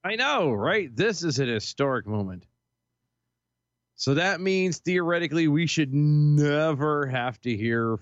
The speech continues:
from Al Gore, Michael Moore.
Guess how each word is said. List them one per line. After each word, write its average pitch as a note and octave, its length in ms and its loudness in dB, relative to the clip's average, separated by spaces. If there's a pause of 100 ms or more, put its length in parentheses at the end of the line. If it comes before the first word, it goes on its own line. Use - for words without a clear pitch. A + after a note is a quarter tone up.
from G2+ 600 -2 (1040)
Al G2 240 0
Gore, F#2 580 -4 (1600)
Michael G#2 380 -2
Moore. G2 720 -2